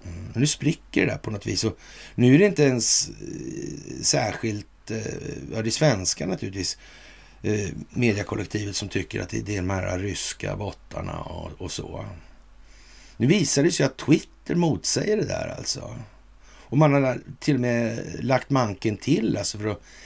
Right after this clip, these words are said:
hejda de här grejerna. För det är inte så helt enkelt. Det har de kunnat se hela tiden. Och det har de ju,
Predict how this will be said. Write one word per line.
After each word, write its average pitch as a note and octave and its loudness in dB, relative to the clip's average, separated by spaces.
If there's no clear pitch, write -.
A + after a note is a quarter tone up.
hejda A2 4
de F3+ 2
här A#2 2
grejerna. G#2 0
För - 0
det A#2+ 4
är G#2 4
inte - 0
så - -4
helt - -8
enkelt. G#2+ -8
Det B2 -4
har - -4
de G#2+ -4
kunnat G2 -8
se - -8
hela G#2+ 0
tiden. - -8
Och G#2 -6
det A#2+ 2
har A#2+ 4
de F3 4
ju, D#3+ 4